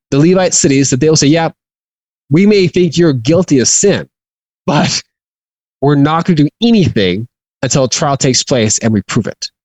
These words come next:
That's a heavy trust issue. Now, hopefully, if, obviously I'm not a, a, a axe murderer, but hopefully the, the killer was an accident and he-, he'll get off eventually. Now, these are all trust issues. And now here's the next part of it.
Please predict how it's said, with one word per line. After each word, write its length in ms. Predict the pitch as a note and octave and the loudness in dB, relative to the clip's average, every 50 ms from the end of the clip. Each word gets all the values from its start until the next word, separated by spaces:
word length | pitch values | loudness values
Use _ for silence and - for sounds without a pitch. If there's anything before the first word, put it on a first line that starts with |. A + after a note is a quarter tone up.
| _ _ _ _ _ _ _ _ _ _ _ _ _ _ _ _ _ | _ _ _ _ _ _ _ _ _ _ _ _ _ _ _ _ _
That's 160 | C#3+ C#3 - | -4 -2 -2
a 40 | E3 | -2
heavy 160 | E3 C#3 C#3 | -2 -2 -2
trust 360 | - - F3+ D#3 C#3 - - | -2 -2 -2 -2 -2 -4 -4
issue. 320 | - G#2 - - - C#2+ D2+ - _ _ _ _ _ - - - - _ - | -4 -4 -4 -4 -4 -6 -8 -12 _ _ _ _ _ -20 -20 -20 -20 _ -2
Now, 240 | D3+ D#3+ D#3+ D3+ - - _ _ _ _ _ | -2 -2 -2 -4 -6 -8 _ _ _ _ _
hopefully, 500 | - D3 C#3+ C3+ - D3 C#3+ C#3+ C3+ B2+ - _ - | -2 0 0 0 0 0 2 2 0 0 -2 _ -4
if, 180 | C3+ B2 - - _ _ _ _ - | -4 -4 -4 -8 _ _ _ _ -6
obviously 280 | B2 A#2+ A2+ A#2 - A#2+ | -4 -2 -2 0 0 0
I'm 100 | G#2+ G#2+ | 0 0
not 120 | G#2+ G2 | 0 0
a, 120 | G2+ G2 - _ _ _ - | -2 -2 -4 _ _ _ -6
a, 120 | G2 F#2 - | -6 -4 -2
a 160 | G#2+ G#2+ G#2+ - - | -2 -4 -4 -4 -4
axe 240 | A#2+ A2 - - - | -6 -6 -6 -2 0
murderer, 280 | C3 C3 B2+ A#2 A#2 | 0 2 2 2 0
but 180 | G#2+ D3 - - - - - - _ - - | 0 -2 -6 -6 -14 -20 -20 -18 _ -4 -2
hopefully 260 | E3+ E3 G3 F3 E3+ D3+ | 0 0 2 2 0 0
the, 100 | - - | -2 -2
the 120 | - D3 | -4 -4
killer 240 | - - F3+ D#3 D3+ | -2 -2 0 2 2
was 120 | C#3 B2+ C3 | 2 2 0
an 60 | C#3 | -2
accident 380 | D#3 E3 D#3+ - - D3+ C3 | -2 -4 -6 -4 -4 -2 0
and 80 | C#3 C3+ | 2 0
he-, 240 | C#3 A2 C#3 C#3+ A#2+ | 2 0 0 0 0
he'll 100 | C3+ C#3 | 0 0
get 160 | A#2 C#3+ C3+ | 0 0 -2
off 220 | C3+ - - - | -2 -4 -2 -2
eventually. 600 | C3+ A#2 E3 F#3 G3+ G3 - - B2+ A#2 G2+ F#2+ - _ _ _ _ _ _ - | -2 0 0 0 0 0 0 0 0 0 0 -2 -4 _ _ _ _ _ _ -2
Now, 240 | E3+ F3 E3 C3 - _ _ _ _ - | 0 0 0 -4 -6 _ _ _ _ 0
these 220 | G3+ G#3+ G3+ G#3 | 0 2 2 2
are 80 | G3 F3+ | 2 2
all 160 | E3+ E3 C#3+ | 2 0 0
trust 440 | - - - G3+ F#3 E3 - - - | -2 -2 0 0 0 0 -2 -2 0
issues. 300 | G#3+ A3+ - - D3+ E3 | 0 2 2 2 2 0
And 200 | E3+ E3+ E3 - | 0 0 0 0
now 220 | E3 F3 E3+ E3 | 0 0 0 0
here's 240 | D#3 B2+ G#3+ F#3 D#3 | 0 2 2 2 2
the 80 | F#3 | 0
next 140 | G3+ G3+ - | 0 -2 -4
part 220 | - - D#3 B2 A#2+ | -2 -2 -2 0 0
of 60 | G2 | -2
it. 120 | F#2 - | -4 -4